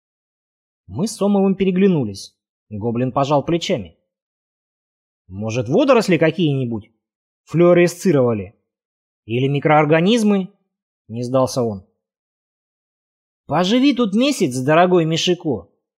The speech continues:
и быстро научишься сразу чувствовать, где в океане микроорганизмы, а где зверь лютый", снисходительно ответил сторожил.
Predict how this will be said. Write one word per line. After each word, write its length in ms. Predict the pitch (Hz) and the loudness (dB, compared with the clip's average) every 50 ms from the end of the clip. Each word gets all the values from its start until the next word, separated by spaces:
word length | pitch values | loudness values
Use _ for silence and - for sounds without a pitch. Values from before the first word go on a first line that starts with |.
| _ _ _ | _ _ _
и 140 | - 135 170 | -4 -2 0
быстро 420 | 214 247 349 359 311 - 269 240 | 2 2 2 2 2 2 0 2
научишься 640 | 220 208 196 214 247 247 - - 202 156 - 190 185 | 2 4 4 4 2 2 0 -2 -4 -2 -2 -4 -4
сразу 360 | - - 185 196 190 156 170 | -2 0 0 2 2 2 0
чувствовать, 600 | 147 - - 208 190 - - - 123 107 92 - _ _ _ _ _ _ _ _ _ | -2 0 0 -2 -2 -2 -4 -8 -10 -10 -10 -14 _ _ _ _ _ _ _ _ _
где 300 | 110 117 127 151 226 247 | -12 -8 -2 0 2 4
в 60 | 226 | 4
океане 460 | 226 214 214 220 233 233 226 220 208 | 4 2 2 2 2 2 2 2 2
микроорганизмы, 1080 | 190 202 214 202 294 190 185 185 175 165 180 190 220 254 262 220 165 135 110 90 - _ _ | 2 2 2 2 2 4 4 4 4 2 2 2 2 0 0 -2 -2 -6 -6 -8 -12 _ _
а 160 | - 127 165 | -4 -2 -2
где 220 | 190 190 240 262 | 0 2 2 2
зверь 300 | 214 185 175 160 143 127 | 2 2 0 0 0 0
лютый", 460 | 127 123 123 110 101 98 90 87 _ _ _ _ _ _ _ _ _ _ | 0 -2 -2 -4 -6 -10 -16 -18 _ _ _ _ _ _ _ _ _ _
снисходительно 680 | - - 143 135 - - 135 147 175 170 165 156 147 143 | -12 -8 -8 -6 -4 -4 -4 -2 -2 -2 -2 -2 -2 -2
ответил 360 | 131 - 135 143 - 143 131 | -2 -2 -4 -4 -2 -2 -4
сторожил. 580 | - - 139 131 139 139 123 123 107 92 - | -4 -2 -2 0 0 0 -2 -4 -6 -8 -10